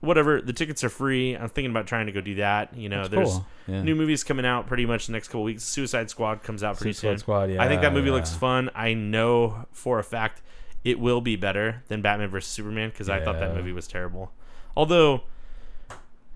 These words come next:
Speaker 1: your wife Lisa said that, uh, she liked that movie. Did
Speaker 2: Yeah.
Speaker 1: you see it?
Speaker 2: I did see it. Yeah,
Speaker 1: I,
Speaker 2: yeah.
Speaker 1: I, I thought it was fucking terrible.
Speaker 2: There was parts that, uh, I think I kind of spoiled it myself because I read a bunch about it before I watched it. So there
Speaker 1: Mm-hmm.
Speaker 2: were parts that were really annoying.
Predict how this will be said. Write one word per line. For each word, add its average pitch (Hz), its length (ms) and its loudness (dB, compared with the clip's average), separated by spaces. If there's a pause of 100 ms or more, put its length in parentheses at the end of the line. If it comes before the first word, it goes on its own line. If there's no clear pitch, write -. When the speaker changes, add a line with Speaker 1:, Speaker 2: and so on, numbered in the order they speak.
(420)
Speaker 1:
your 139 140 0
wife 143 300 2
Lisa 147 280 2
said 117 280 2
that, 107 200 4
uh, 98 380 4
she 123 220 -4
liked 113 260 2
that 87 220 -4
movie. 87 180 -6
Did 98 60 2
Speaker 2:
Yeah. 101 160 4
Speaker 1:
you 92 80 4
see 190 220 0
it? 240 220 -4
Speaker 2:
I - 100 2
did 185 180 2
see 98 160 -2
it. 87 140 0
Yeah, 120 120 8
Speaker 1:
I, 185 60 10
Speaker 2:
yeah. 120 440 4
Speaker 1:
I, 170 120 2
I 208 40 -2
thought 190 220 4
it 120 60 0
was 107 160 -4
fucking 107 260 -2
terrible. 87 460 -6
Speaker 2:
There 135 160 4
was 190 160 0
parts 147 400 0
that, 104 260 0
uh, 90 440 -2 (680)
I 107 120 -2
think 127 200 0
I 127 120 6
kind 165 260 0
of 123 100 0
spoiled 98 400 2
it 87 60 -4
myself 90 420 -2
because 95 240 -4
I 90 60 -2
read 87 220 -4
a 87 40 -6
bunch 85 260 -6
about 82 260 -6
it 82 120 -8
before 82 240 -10
I 78 40 -6
watched 73 380 -10
it. 67 100 -12
So 104 100 -6
there 123 160 4
Speaker 1:
Mm-hmm. 135 80 6
Speaker 2:
were 127 100 4
parts 98 260 2
that 92 120 -4
were 85 120 -4
really 87 300 -2
annoying. 80 540 -6